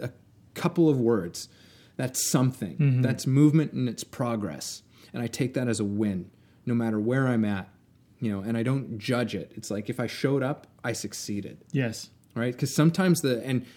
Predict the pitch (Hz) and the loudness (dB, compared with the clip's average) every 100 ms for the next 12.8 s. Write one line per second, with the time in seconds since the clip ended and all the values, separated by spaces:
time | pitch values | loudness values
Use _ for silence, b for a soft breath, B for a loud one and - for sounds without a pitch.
0 | 110 131 127 143 208 208 131 98 92 113 | -6 0 4 6 8 8 6 0 -6 -8
1 | b b b b b - 147 139 160 139 | b b b b b -4 0 4 6 4
2 | 107 120 127 117 107 104 101 - _ _ | 0 0 2 4 2 0 -4 -16 _ _
3 | _ 123 120 117 123 123 117 110 104 107 | _ 0 2 4 4 4 4 2 0 -2
4 | 107 101 - 113 104 98 101 113 92 80 | -2 -2 -4 -6 -4 -8 -4 -2 -2 -4
5 | - - 170 165 147 170 180 180 170 170 | -10 -2 4 6 8 10 10 10 10 8
6 | 165 - 165 175 160 156 147 B 170 - | 6 6 8 8 8 6 4 B -8 -2
7 | - 139 - 147 147 139 - 185 208 139 | 4 4 4 2 4 2 0 2 4 4
8 | - 76 117 127 120 - 123 117 139 113 | -2 -8 -2 -2 -2 -4 -4 -4 -4 -6
9 | - - - 123 110 104 98 - - - | -10 -14 -6 -2 -2 -4 -6 -14 -16 -2
10 | 135 131 123 120 156 139 117 117 113 110 | 2 4 4 6 6 6 4 2 2 -2
11 | - - - - - - - - - 131 | -14 -20 -20 -20 -20 -20 -20 -20 -16 -8
12 | 120 113 113 110 107 101 98 95 | -4 -2 0 0 0 0 -2 -6